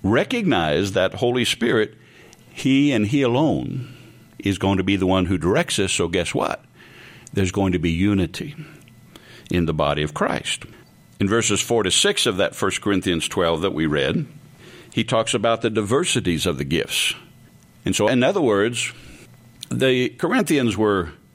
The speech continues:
were saying, "I have this gift, and it's a better gift. It's a, it's a superior gift than what you have. So that makes me superior to you."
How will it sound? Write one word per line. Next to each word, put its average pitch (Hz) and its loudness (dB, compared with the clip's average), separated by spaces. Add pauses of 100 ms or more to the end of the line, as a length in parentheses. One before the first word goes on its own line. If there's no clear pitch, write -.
(420)
were 107 2
saying, 110 2
"I 151 2
have 127 2
this 160 2
gift, 101 0 (360)
and 107 2
it's 123 2
a 107 2
better 131 0
gift. 107 0
It's 135 -2
a, 104 2 (140)
it's 107 -2
a 107 0
superior 117 0
gift 101 0
than 104 2
what 104 0
you 165 2
have. 82 -2 (640)
So 120 2
that 127 0
makes 131 0
me 143 2
superior 104 2
to 117 -2
you." 151 0